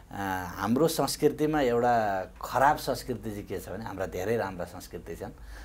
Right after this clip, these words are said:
त्योमध्ये खराब संस्कृति चाहिँ ढोङ हो। बाहिर चाहिँ एउटा,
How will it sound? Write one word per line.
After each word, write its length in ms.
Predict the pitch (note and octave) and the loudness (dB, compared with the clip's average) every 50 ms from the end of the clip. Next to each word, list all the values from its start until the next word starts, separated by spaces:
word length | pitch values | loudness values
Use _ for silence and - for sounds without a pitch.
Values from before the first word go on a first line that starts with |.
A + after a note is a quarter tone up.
| - - - | -16 -4 2
त्योमध्ये 440 | D3+ D#3 D#3+ D#3+ D#3 D#3 D#3+ D#3 - | 4 4 4 4 4 4 2 0 0
खराब 280 | - - A2 B2+ D3 C#3+ | -2 2 4 6 6 6
संस्कृति 500 | - D3 B2 - - A#2 G#2 F2+ G2 G2+ | 4 -2 -6 -6 -6 -6 -8 -8 -8 -6
चाहिँ 240 | G#2+ B2+ G#2 E2+ | -4 -4 -4 -4
ढोङ 340 | - F#2+ E2+ F#2+ G#2 G#2 F2 | -6 -4 -4 -2 -2 -2 -4
हो। 160 | E2+ D2 - - - - - - - - - - - - - - - - - | -6 -8 -10 -14 -18 -20 -20 -18 -18 -18 -18 -18 -20 -20 -20 -20 -20 -18 -8
बाहिर 420 | A2 G2+ B2 C3 C#3+ D3+ D#3+ E3 D#3 | 2 4 6 8 10 10 10 8 8
चाहिँ 160 | D#3+ E3 D#3 | 4 6 6
एउटा, 400 | D3+ D3+ D#3 D#3 B2+ G2 E2 - | 6 6 8 6 6 4 4 0